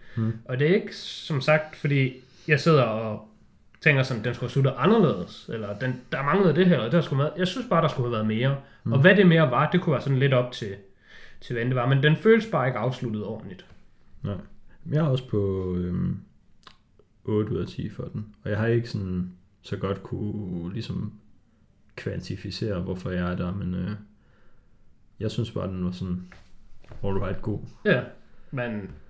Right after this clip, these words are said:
Speaker 2: otte ud af ti er også rigtig godt. Især,
Speaker 1: Ja.
Speaker 2: især for sådan romcoms, øh,
Speaker 1: Romcom er en svær genre.
Speaker 2: Ja, for dig i hvert fald, ved jeg. Men det, det er det sådan set også for mig. Altså, jeg kan bare godt lide romcoms, for jeg synes, en romcom, den er altid en sikker syv ud af ti, måske seks ud af ti, hvis den er dårlig.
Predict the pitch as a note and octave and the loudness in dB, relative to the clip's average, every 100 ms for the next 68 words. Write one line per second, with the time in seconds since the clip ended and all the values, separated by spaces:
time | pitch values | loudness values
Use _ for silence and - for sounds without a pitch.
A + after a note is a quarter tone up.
0 | - - - - - D#3+ A#3 E4 B3 C4 | -20 -20 -20 -20 -10 0 2 4 4 6
1 | G#3 G#3 G3+ E3 B2+ B2+ - C3 C#3+ D#3 | 6 6 4 2 0 0 -2 -4 2 4
2 | A#2+ G#2+ G#2+ - - C3+ A3+ F#3+ D#3 C3 | 4 0 -6 -12 -8 0 4 6 6 2
3 | A#2+ C#3 F3+ F3+ B2 B2 C3+ B2 G#2+ G2+ | 4 6 6 6 2 2 -2 -2 -4 -6
4 | G2 G#2+ C3+ D3+ A#2+ G#2 G2+ - B2+ G2 | -4 0 2 2 2 0 -2 -4 -4 -2
5 | - G2+ G2+ G#2 - C3+ A#2+ - - - | -4 -4 -4 -8 -8 -6 -6 -10 -20 -20
6 | - _ - - - C#3 C#3 G#2+ G#2 G#2+ | -20 _ -12 -6 0 2 4 2 -4 -6
7 | G#2 G#2 F2+ - - B2+ C3 D#3+ E3+ F3 | -4 -6 -8 -10 -6 0 4 4 6 6
8 | F3 D#3+ B2 B2 B2 A#2 G2 G2+ G#2 B2+ | 8 6 4 2 0 -2 -4 -8 -6 2
9 | C#3+ D#3+ C#3+ C#3 B2+ C3 F3+ B2+ B2+ C3 | 6 6 4 2 4 6 6 6 4 2
10 | A#2+ B2 D3 D3 C#3 D3 C#3+ F#3 F#3+ F3+ | 0 2 2 2 -2 0 4 6 6 4
11 | D3 D3+ D3+ D3 C#3 C3+ - - - - | 4 4 4 4 4 2 0 -12 -20 -20
12 | - - - - D#3 C#3 D#3+ D3+ C#3+ F3 | -20 -20 -20 -4 0 4 6 4 4 6
13 | D3 B2 G#2+ - C3 B2 - - D3 C#3 | 6 4 0 0 0 -2 -10 -6 -4 0
14 | D3 C3 B2+ - G2+ C3 G#2 A2+ G#2 G2 | 0 0 -4 -4 -6 -6 -6 -8 -8 -8
15 | F#2+ | -12